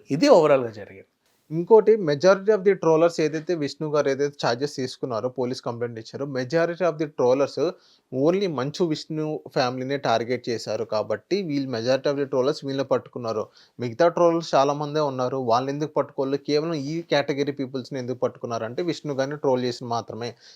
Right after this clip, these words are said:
Speaker 2: మా అసోసియేషన్ ఏదైతే మిష్-, విష్ణు గారు ఉన్నారో కేవలం వాళ్ళ ఫ్యామిలీని కాపాడడం కోసమే ట్రోలర్స్ పట్టుకున్నారు తప్ప వేరే, వేరే ఫ్యామిలీస్ కానీ వేరే ఆర్టిస్టులు కానీ వాళ్ళ మీద ఏదైతే ట్రోలర్స్ ఉన్న, ట్రోల్ చేస్తున్నారో వాళ్ళు ఏం పట్టించుకోలేదని చాలా మంది అంటారు. ఇది ఎంతవరకు నిజం?
Speaker 1: నేను అదే చెప్తున్నా,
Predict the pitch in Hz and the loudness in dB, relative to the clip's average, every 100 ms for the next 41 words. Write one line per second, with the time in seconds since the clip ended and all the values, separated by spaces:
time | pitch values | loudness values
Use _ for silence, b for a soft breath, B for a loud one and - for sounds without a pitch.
0 | b 131 139 170 175 165 156 165 170 139 | b 0 4 6 4 0 0 -2 0 0
1 | 143 147 151 127 - 135 131 156 147 143 | 0 -2 -4 -6 -8 -8 -6 -2 2 2
2 | 127 110 117 156 151 147 147 196 175 135 | 0 -2 -2 -2 0 0 2 0 2 4
3 | 131 135 131 131 143 147 143 120 120 127 | 4 2 -2 -2 -4 -2 2 2 2 2
4 | 120 95 120 117 - 143 247 _ _ _ | 0 -2 -4 -4 -4 -4 -4 _ _ _
5 | - 156 139 143 135 127 131 123 107 131 | 6 6 6 2 0 0 -2 -4 -2 0
6 | 180 131 143 175 180 - 135 123 131 151 | 0 0 0 2 0 -2 -4 -2 0 0
7 | 156 127 135 143 - 127 135 127 131 147 | 0 0 0 -4 -2 -4 -4 -2 2 2
8 | - 123 120 143 139 123 127 127 135 135 | 2 0 -2 -6 -4 -4 2 4 4 0
9 | 139 131 143 139 - 139 139 147 - 131 | -2 0 0 -2 -2 2 2 0 -4 -6
10 | 123 _ _ - 175 185 180 175 - 131 | -8 _ _ 6 8 8 8 4 2 0
11 | 151 160 139 147 151 131 143 - 151 139 | 2 2 2 0 0 -2 -4 -2 0 0
12 | 170 190 156 143 143 135 117 110 175 220 | -2 -2 0 0 -2 -6 -8 -6 -4 -2
13 | 151 139 156 147 120 113 120 _ _ _ | -2 0 0 -2 -8 -10 -14 _ _ _
14 | - 117 139 165 143 - 131 127 | -16 -6 -4 -4 -4 -8 -12 -10